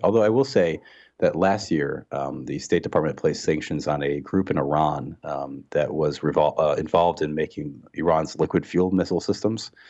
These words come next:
And they were sanctioned for, um, uh, working with the North Koreans on an eighty-ton, uh, rocket engine, uh, booster.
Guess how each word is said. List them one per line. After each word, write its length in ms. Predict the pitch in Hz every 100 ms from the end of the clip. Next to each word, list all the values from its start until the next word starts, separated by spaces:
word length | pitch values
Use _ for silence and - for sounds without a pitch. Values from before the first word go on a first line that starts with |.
| - - _ -
And 260 | 73 71 -
they 100 | 87
were 100 | 85
sanctioned 540 | - 92 82 90 78
for, 600 | - - 78 76 73 73 62
um, 420 | 71 - - - - -
uh, 80 | 71
working 580 | 73 87 87 90 82 78
with 180 | 85 95
the 60 |
North 200 | 87 78
Koreans 380 | - 80 78 76
on 160 | 76 71
an 100 | -
eighty-ton, 640 | 92 92 90 80 80 78 76
uh, 240 | 67 73 73
rocket 340 | 80 85 -
engine, 380 | 73 69 82 - _ _ _ _ -
uh, 220 | - 69
booster. 580 | - 82 78 - 73 -